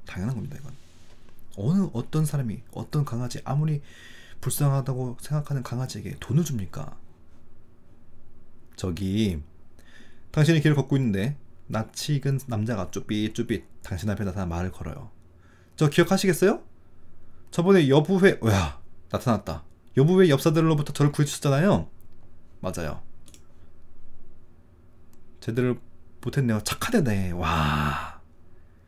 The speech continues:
와, 좋아, 좋아, 좋아, 좋아.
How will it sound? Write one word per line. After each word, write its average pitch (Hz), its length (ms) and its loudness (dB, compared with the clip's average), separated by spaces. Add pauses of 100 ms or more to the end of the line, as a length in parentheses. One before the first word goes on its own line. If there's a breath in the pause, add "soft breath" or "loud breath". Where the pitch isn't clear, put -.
(1800 soft breath)
와, 71 960 0
좋아, 78 400 -8
좋아, 82 240 -6
좋아, 78 260 -6
좋아. 82 240 -8